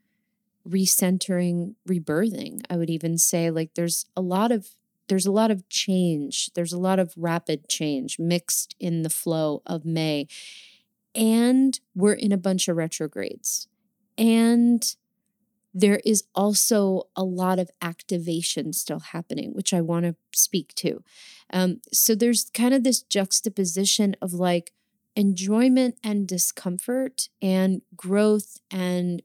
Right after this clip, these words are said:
review and, uh, purposeful, directed action, a la invoking, like,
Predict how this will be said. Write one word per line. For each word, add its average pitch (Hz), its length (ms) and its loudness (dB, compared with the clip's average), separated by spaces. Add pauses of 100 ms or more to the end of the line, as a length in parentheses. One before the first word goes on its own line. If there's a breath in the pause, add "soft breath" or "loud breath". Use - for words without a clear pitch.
(120)
review 220 680 2 (100)
and, 175 420 -2 (920 soft breath)
uh, 185 360 4 (160)
purposeful, 226 920 2
directed 190 1120 0 (360)
action, 254 800 2 (140)
a 185 100 2
la 180 440 2 (260)
invoking, 190 720 2 (180)
like, 180 240 0